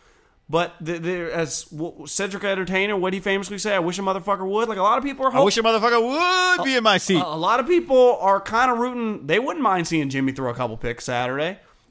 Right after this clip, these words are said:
Speaker 1: And I, I think at the end of the day,
Speaker 2: But white people are like, "I hope nobody's in my chair."
Speaker 1: <laughs> Yeah. "Sir, I, I, I paid for one B and one C.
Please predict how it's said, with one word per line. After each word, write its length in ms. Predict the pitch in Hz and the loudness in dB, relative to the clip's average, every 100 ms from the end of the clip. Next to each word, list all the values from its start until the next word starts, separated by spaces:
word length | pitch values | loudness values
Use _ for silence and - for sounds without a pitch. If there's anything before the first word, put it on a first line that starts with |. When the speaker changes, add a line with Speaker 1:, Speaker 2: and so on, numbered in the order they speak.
| - | -4
Speaker 1:
And 140 | 175 | 0
I, 140 | 196 180 | 0 0
I 40 | |
think 160 | 190 202 | -2 -4
at 60 | 190 | -6
the 120 | 175 | -4
end 180 | 208 220 | -4 -2
of 120 | 185 | -4
the 80 | 185 | -4
day, 460 | 208 240 226 202 - _ _ _ _ _ _ - | -2 0 -2 -4 -12 _ _ _ _ _ _ -10
Speaker 2:
But 100 | 120 | 0
white 200 | 147 156 | 0 0
people 220 | 147 123 | -2 -4
are 40 | 113 | -4
like, 180 | 107 | -4
"I 60 | - | -2
hope 120 | 190 190 | -2 0
nobody's 320 | 151 156 143 | -2 -2 -2
in 60 | 131 | -4
my 80 | |
chair." 380 | 110 165 180 117 170 | -4 -4 -4 -4 -6
Speaker 1:
<laughs> 60 | - - 208 - 233 185 190 135 - | -4 -2 -2 -2 -2 -2 -6 -8 -10
Yeah. 140 | 147 131 - - - 131 - - - - | -10 -10 -10 -14 -20 -20 -20 -20 -20 -14
"Sir, 360 | - 160 208 233 - 127 - | -6 0 0 0 -6 -14 -8
I, 520 | 143 135 151 139 175 160 | -4 -2 -4 -2 -2 0
I, 80 | |
I 40 | 190 | 0
paid 340 | - 208 - | 2 2 0
for 120 | 165 | -6
one 540 | 131 143 180 214 226 147 | -4 0 2 2 0 0
B 320 | 190 208 220 | 0 0 -4
and 340 | 160 190 208 | -2 -2 0
one 260 | 175 196 208 | 2 2 2
C. 520 | - 190 175 143 165 | 0 0 0 -2 -6